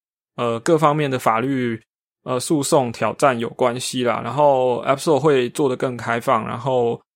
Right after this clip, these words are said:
呃，比如说尤其是I P以前非常的严格限制，然后你甚至在 guideline 上可以看到说不准你开发者用 email 告诉 user 说你有别的付费方式，<laughs>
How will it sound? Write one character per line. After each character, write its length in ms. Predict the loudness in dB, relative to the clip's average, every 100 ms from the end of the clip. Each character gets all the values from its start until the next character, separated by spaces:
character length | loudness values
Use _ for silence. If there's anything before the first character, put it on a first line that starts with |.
| _ _ -8
呃， 240 | -4 -2
比 100 | -4
如 60 | 0
说 120 | 2
尤 160 | 4 2
其 200 | -2 -6
是 100 | 0
I 240 | 2 2
P 240 | -2 -8
以 80 | -8
前 220 | -8 -10
非 100 | -2
常 100 | -2
的 120 | -2 -4
严 180 | -6
格 180 | -4 -4
限 300 | -2 -4 -6
制， 220 | -8 -10 -10
然 100 | -8
后 120 | -6
你 80 | -4
甚 340 | 0 2 0
至 300 | -2 -2 0
在 400 | 2 2 2 -2 _ _ _
guideline 340 | 2 2 2 2
上 100 | 0
可 120 | 0
以 20 |
看 120 | 0
到 120 | -2
说 160 | 0 -2
不 140 | -4
准 280 | -4 -4 -4 -12 _ _ _ _ -10
你 560 | -6 -4 -6 -8 -12 -14
开 180 | -2 2
发 160 | 2
者 240 | 0 -2 -2
用 220 | 0 -2 -2
email 360 | -4 0 -2
告 200 | 2 2
诉 180 | 2 -2
user 300 | -2 -2 -4
说 360 | -2 0 0 0 -12 -2
你 100 | 2
有 100 | 2
别 200 | 2 0
的 80 |
付 120 | 0 0
费 140 | 0
方 200 | 0 -4
式， 340 | -6 -8 -8 -12 _
<laughs> 240 | _ _